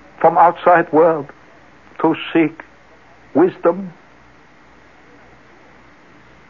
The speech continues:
"I am here, sir. I wish to be initiated into the great wisdom of the ages." "Oh, man must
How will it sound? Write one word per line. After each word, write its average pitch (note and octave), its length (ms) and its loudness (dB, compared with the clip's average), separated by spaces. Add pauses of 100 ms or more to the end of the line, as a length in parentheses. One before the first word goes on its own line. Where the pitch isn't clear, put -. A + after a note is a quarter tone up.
(720)
"I D#2 120 -2
am D#2+ 120 -6
here, F2 380 -4 (100)
sir. - 220 -8 (1000)
I E2 140 0
wish F#2+ 400 -6 (760)
to - 100 -6
be F2 420 -6 (1040)
initiated F#2 680 -4
into F2 180 -8
the E2 60 -4
great F2+ 320 -6
wisdom F2 340 -4
of E2 100 -10
the F2 140 -6
ages." F2+ 340 -4 (920)
"Oh, A3 580 0 (2500)
man G3 520 2
must G3+ 340 0